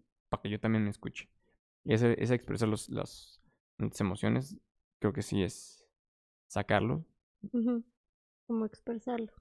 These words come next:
Speaker 1: Sí, el, el tercer punto es el que viene junto con lo demás, ¿no? Con el, con el punto anterior de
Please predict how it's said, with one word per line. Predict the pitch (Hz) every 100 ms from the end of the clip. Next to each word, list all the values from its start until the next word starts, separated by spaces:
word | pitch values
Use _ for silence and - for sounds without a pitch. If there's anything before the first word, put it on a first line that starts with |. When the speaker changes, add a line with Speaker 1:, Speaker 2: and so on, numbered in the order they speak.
| _ _ _ _ _ _ _ _
Speaker 1:
Sí, | - -
el, | 107 101 -
el | 113 110 110
tercer | 110 123 127
punto | 147 143 117 113 226 - _
es | - 117 -
el | 117 117 120 120 120 120 123 - _ _ _
que | 107
viene | 120 123
junto | - 123 117
con | 104 98 -
lo | 101
demás, | 101 110 107
¿no? | - - 208
Con | 104 101
el, | 95 - -
con | 117 95
el |
punto | 95 107
anterior | 113 104 98 110
de | 98 -